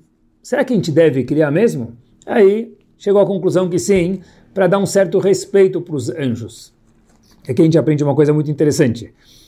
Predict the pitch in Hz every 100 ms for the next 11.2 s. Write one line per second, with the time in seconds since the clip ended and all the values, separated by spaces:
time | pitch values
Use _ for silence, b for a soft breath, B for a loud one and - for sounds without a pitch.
0 | b - 131 131 135 185 190 131 131 139
1 | 160 156 - _ b b _ 131 165 202
2 | 156 147 156 147 143 143 139 b b b
3 | b _ _ _ _ _ _ - 240 220
4 | 208 208 185 220 208 220 214 185 175 165
5 | 117 175 151 - 147 131 117 - - -
6 | - 247 247 180 175 208 151 165 160 202
7 | 196 147 151 147 139 135 208 180 - 165
8 | 190 151 160 160 - 143 185 226 185 190
9 | - 180 196 196 180 185 185 233 208 214
10 | - - - 190 180 - 147 127 120 113
11 | 98